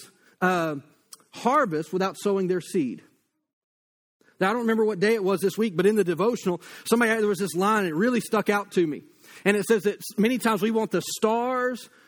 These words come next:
without the scars. I don't know who wrote that, but that was a great line. I did not write that, I can tell you. But many times we don't want the story, we just want what has,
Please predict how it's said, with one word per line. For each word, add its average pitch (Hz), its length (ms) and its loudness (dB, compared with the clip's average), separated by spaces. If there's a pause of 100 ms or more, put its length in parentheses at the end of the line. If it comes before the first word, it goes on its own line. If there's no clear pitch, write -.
(180)
without 170 360 -2
the 147 80 -4
scars. 131 960 -6 (1300)
I 160 80 0
don't 160 100 -2
know 156 120 -2
who 160 120 -2
wrote 156 220 -2
that, 135 140 -6
but 139 100 -8
that 151 100 -4
was 135 80 -6
a 123 80 -8
great 143 320 -4
line. 135 380 -6 (1400)
I 135 140 -2
did 147 160 -2
not 131 180 -6
write - 220 -14
that, - 220 -14
I 147 80 -14
can 139 160 -8
tell 120 180 -4
you. - 140 -12 (920)
But 139 140 0
many 220 240 2
times 170 420 -4
we 170 140 0
don't 220 180 -2
want 190 200 -4
the 143 100 -2
story, 180 640 -2
we 160 180 -2
just 185 200 -4
want 156 220 -2
what 139 180 -2 (560)
has, 139 260 -4